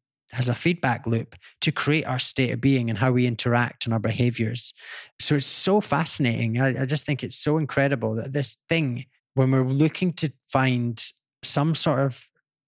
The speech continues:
change in our life, and I think everybody is always looking for that little bit of something, that maybe one percent here or one percent there. I wanna feel a bit happier. I wanna feel a bit healthier. Like, if your breathing is mapped to all those things, and once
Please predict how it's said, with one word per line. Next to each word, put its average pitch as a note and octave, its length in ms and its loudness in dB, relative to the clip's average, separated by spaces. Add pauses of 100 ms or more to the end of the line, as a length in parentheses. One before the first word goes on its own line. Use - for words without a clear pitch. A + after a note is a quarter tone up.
change D3 520 2
in B2+ 80 2
our A2+ 140 2
life, A2 540 -4 (120)
and C3+ 80 -2
I C3+ 40 2
think F#3 400 -2
everybody C#3 580 0
is B2+ 300 -2 (200)
always F#3+ 320 2
looking D3 240 0
for C3+ 140 0
that B2 180 0
little E3+ 200 2
bit F3 160 0
of C#3 60 0
something, A#2+ 480 -2
that B2 120 -2
maybe C#3+ 220 0
one E3 200 0
percent C#3+ 360 -2
here C3 360 0
or C3 60 0
one D#3 160 -2
percent C3+ 360 -2
there. B2+ 340 0 (120)
I - 40 -10
wanna D3+ 160 0
feel D3 180 2
a C3+ 60 2
bit C3+ 140 0
happier. C3 500 0
I C3 40 2
wanna C#3+ 180 0
feel D#3+ 140 -4
a C#3+ 80 -2
bit A#2 40 -2
healthier. B2 800 -4 (180)
Like, C3 260 2 (380)
if D#3 180 2
your D3+ 100 4
breathing F#3 420 2
is D3 100 2
mapped D3 480 -2
to - 80 -2 (140)
all D#3+ 200 4
those D#3 260 2
things, A#2+ 440 0
and C3 140 2
once D#3 340 2